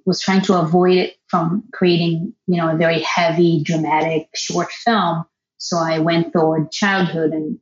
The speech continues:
and that's how I ended up finding a story from my own childhood. But I, initially, I was trying to deal with this very complex subject for me. And I feel that while working on Duet, I broke the subject of regret into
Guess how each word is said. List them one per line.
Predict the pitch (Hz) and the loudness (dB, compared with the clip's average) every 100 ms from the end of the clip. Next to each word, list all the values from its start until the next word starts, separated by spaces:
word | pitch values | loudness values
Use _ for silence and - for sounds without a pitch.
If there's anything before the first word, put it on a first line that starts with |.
| _ | _
and | 165 165 | -4 -2
that's | 165 - | -2 -2
how | 170 160 | -2 -2
I | 147 - _ - | -4 -8 _ -4
ended | 175 156 | 0 0
up | - - - _ _ _ - | 0 -4 -8 _ _ _ -4
finding | 180 170 160 156 - 214 | -2 0 0 0 -4 -8
a | |
story | - - 170 170 | -6 -2 0 0
from | - 165 | -2 -2
my | 160 | 0
own | 202 185 185 175 - | 4 4 4 2 -2
childhood. | - 170 160 165 156 | -2 -2 0 -2 -2
But | 165 185 | -2 -2
I, | 190 - - | -4 -4 2
initially, | 208 202 247 - 190 165 | 6 6 4 2 2 2
I | 160 | 0
was | 165 - | -2 -4
trying | 170 165 | -6 -6
to | 156 | 0
deal | 175 175 | 2 2
with | 165 160 | 0 -4
this | 151 - | -4 0
very | 226 196 180 - - - - | 0 2 -2 -6 -20 -16 -4
complex | 190 - 175 - - | -4 -2 -4 -4 -6
subject | 190 175 165 - - | -4 -4 -4 -10 -12
for | 165 | -8
me. | 160 156 156 _ _ _ _ | -4 -4 -6 _ _ _ _
And | 180 180 | -2 -2
I | |
feel | 180 240 233 | 0 2 4
that | 214 - 262 | 2 -2 -2
while | 180 180 180 180 185 185 - - | 0 0 0 0 -2 -4 -10 -6
working | 180 185 190 | -2 0 0
on | 180 170 | 0 0
Duet, | 160 175 226 202 170 - - - | 2 2 2 0 -6 -10 -14 -6
I | 180 | -4
broke | 160 175 170 - | 0 0 0 -4
the | 175 | -8
subject | - 185 160 165 165 - | -6 -6 -4 -4 -8 -8
of | 170 - | -10 -6
regret | 170 170 165 165 | -4 0 0 0
into | 160 170 | -6 -10